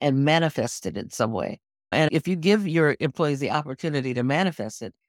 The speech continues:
they'll produce, but you have to believe that they can. That's what a high-performing team is about.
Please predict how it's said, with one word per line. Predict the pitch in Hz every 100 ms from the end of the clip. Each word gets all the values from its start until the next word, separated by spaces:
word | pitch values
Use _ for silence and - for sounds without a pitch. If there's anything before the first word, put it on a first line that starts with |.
| -
they'll | 202
produce, | 220 226 277 233 - - -
but | 156 156
you | 165
have | 160
to | 156
believe | 143 143 160 196 170
that | 147 135
they | 131
can. | - 147 127 -
That's | 131 147
what | 170
a | 147
high-performing | 151 139 - 147 135 127
team | 143 131
is | 123
about. | 113 120